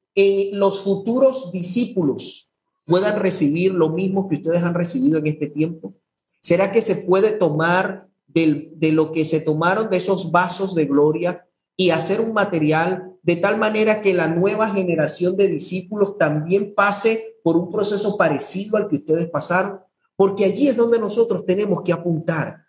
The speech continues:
Cada cosa que vamos haciendo, debemos dejar algo, un legado, ¿para qué? Para que las siguientes generaciones también puedan experimentar lo que nosotros estamos dando. Y eso nos conecta con las siguientes generaciones. Pero ahora,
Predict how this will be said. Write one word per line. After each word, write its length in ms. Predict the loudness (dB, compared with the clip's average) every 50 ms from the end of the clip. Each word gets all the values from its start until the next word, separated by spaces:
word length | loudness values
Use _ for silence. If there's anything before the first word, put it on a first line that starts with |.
| _ _ _ _ _ _ _ _ _ -2
Cada 420 | 0 2 2 4 2 2 0 0
cosa 400 | 2 2 2 2 2 0 -2 0
que 80 | 2 2
vamos 320 | 2 2 2 0 0 0
haciendo, 640 | -2 -2 0 0 0 2 2 2 0 0 -2 -2 -6 -14 -20 _ _
debemos 400 | 2 2 4 4 2 2 0 2
dejar 300 | 0 0 0 0 0 2
algo, 380 | 2 2 2 2 2 2 0
un 180 | 0 0 0 0
legado, 480 | 0 2 2 2 2 4 2 2 0
¿para 240 | 0 -2 -4 -4 -2
qué? 440 | 0 0 0 0 -2 -6 -14 -20 _ _
Para 240 | 0 2 2 2 2
que 80 | 0 0
las 180 | 0 0 0 -2
siguientes 440 | -4 -2 0 0 0 2 2 0
generaciones 640 | 2 4 2 2 2 0 0 0 2 2 0 0 0
también 680 | 0 0 0 0 -2 0 0 2 2 2 2 0 0
puedan 420 | 0 2 4 4 4 4 4 2 2
experimentar 840 | 0 0 0 0 0 0 0 0 0 0 0 0 0 0 -2 -6 -10 -18 _ _
lo 140 | 0 0 2
que 100 | 2 0
nosotros 420 | 0 0 0 0 0 0 0 0
estamos 360 | -2 -2 -2 -2 -2 0 0 0
dando. 260 | 0 0 0 0 2
Y 120 | 2 2
eso 220 | 2 2 2 0 0
nos 200 | 0 -2 0 0
conecta 840 | 0 2 4 4 2 2 2 0 0 0 0 0 -2 -10 -16 -20 _ _
con 160 | 0 2 2
las 120 | 2 0 0
siguientes 400 | -2 -2 0 0 0 0 0 -2
generaciones. 640 | -2 0 0 0 -2 -2 -2 -2 -2 -2 -2 0
Pero 200 | 2 2 4 4
ahora, 340 | 4 4 2 2 0 -2 -6